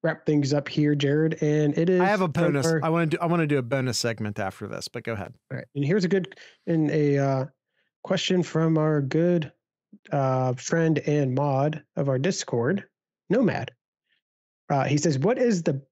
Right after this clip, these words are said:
Speaker 1: best time block on Saturdays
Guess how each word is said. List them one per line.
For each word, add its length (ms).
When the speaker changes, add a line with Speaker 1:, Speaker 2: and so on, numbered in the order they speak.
Speaker 1:
best 400
time 420
block 380
on 100
Saturdays 920